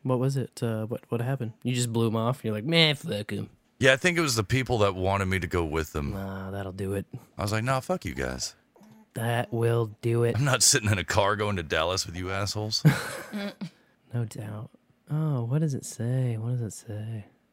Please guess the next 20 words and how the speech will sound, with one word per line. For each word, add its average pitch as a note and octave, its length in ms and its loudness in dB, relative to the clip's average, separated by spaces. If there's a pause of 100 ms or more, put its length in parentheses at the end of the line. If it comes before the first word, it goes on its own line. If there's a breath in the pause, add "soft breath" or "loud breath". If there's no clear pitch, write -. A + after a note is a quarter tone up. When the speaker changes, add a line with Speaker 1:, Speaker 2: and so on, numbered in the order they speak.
(120)
Speaker 1:
Like, B2+ 160 -2
you'd D3 160 2
think G#3 160 6
that F3 100 6
would D3 100 4
be, C#3+ 160 4
like, B2+ 240 4
in B2 120 4
the B2 60 2
first A#2 380 0
line A2 580 0 (340)
Speaker 2:
Yeah. G2 320 2 (260)
Speaker 1:
of A#2 140 -6
the A2 80 -2
fucking A2 320 0
Wikipedia G2+ 580 -2
page, G2+ 320 -4
but G#2 80 -2
it's - 160 -4
not. F#2+ 560 -8